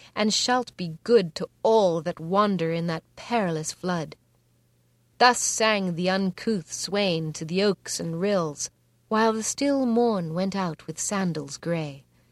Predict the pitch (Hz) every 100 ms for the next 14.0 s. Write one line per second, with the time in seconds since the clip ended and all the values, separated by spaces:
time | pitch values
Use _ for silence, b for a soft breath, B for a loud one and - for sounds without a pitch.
0 | _ _ _ 269 - 285 247 - - 180
1 | - 220 208 175 - 226 180 - - 165
2 | 165 202 175 165 160 - - 190 170 160
3 | 160 - _ _ 269 - 311 254 233 -
4 | 262 214 - - 185 226 185 160 160 147
5 | 151 143 180 165 147 - 165 165 160 135
6 | 135 _ _ _ _ _ _ - 170 160
7 | 180 214 226 208 202 - 208 170 165 156
8 | - 220 208 - 175 165 - 214 220 202
9 | 196 196 175 143 - - _ _ _ -
10 | 262 254 269 294 262 - 254 240 - 196
11 | 185 180 175 226 - 233 220 196 202 180
12 | 143 - _ _ _ _ _ - 226 208
13 | 233 240 247 - 240 208 202 180 165 -